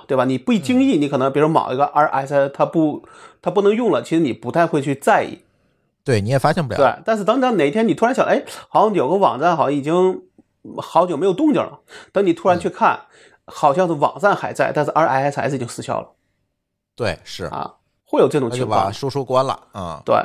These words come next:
Speaker 1: 或者是啥，他改，他改了版，把那个程序给弄，给弄错了。但是因为用二S S的人只有一小撮人了，对吧？
Speaker 2: 嗯。
Speaker 1: 那可能也没人去跟他去讲说你要修，
Speaker 2: 嗯。
Speaker 1: 那可能他也就不修了。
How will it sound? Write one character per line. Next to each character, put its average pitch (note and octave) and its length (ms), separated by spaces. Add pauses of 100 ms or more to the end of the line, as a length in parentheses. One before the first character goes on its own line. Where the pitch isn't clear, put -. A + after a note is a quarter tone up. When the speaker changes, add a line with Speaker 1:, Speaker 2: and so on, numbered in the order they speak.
Speaker 1:
或 - 500
者 D3+ 140
是 E3+ 100
啥， D3 200
他 F3 100
改， C#3 300
他 F3+ 100
改 D#3+ 200
了 D#3+ 120
版， C3+ 260
把 B2 140
那 D#3 100
个 D3+ 160
程 D3 160
序 E3 120
给 C3 160
弄， D#3+ 260
给 C#3+ 140
弄 D#3+ 120
错 G3+ 220
了。 - 220 (420)
但 A#3+ 160
是 A3+ 60
因 B3 80
为 C4 120
用 C#4 200
二 A3+ 180
S F3 240
S D3+ 180
的 D#3 80
人 C3+ 240
只 F#3+ 280
有 D#3 280
一 F#3 80
小 - 200
撮 D#3+ 160
人 A2 120
了， C#2+ 280 (680)
对 E3 100
吧？ D3 360
Speaker 2:
嗯。 - 180
Speaker 1:
那 D#3 140
可 - 300
能 C#3+ 140
也 D3 120
没 B2+ 120
人 D#3 140
去 D#3 100
跟 D3+ 160
他 D3+ 80
去 D3+ 140
讲 - 260
说 C#3+ 120
你 B2+ 80
要 C3 100
修， D#3 240
Speaker 2:
嗯。 D#3+ 160 (440)
Speaker 1:
那 D#3 120
可 D#3 80
能 C#3 80
他 D3+ 100
也 C3+ 80
就 C3 80
不 F#3+ 140
修 D#3+ 260
了。 - 200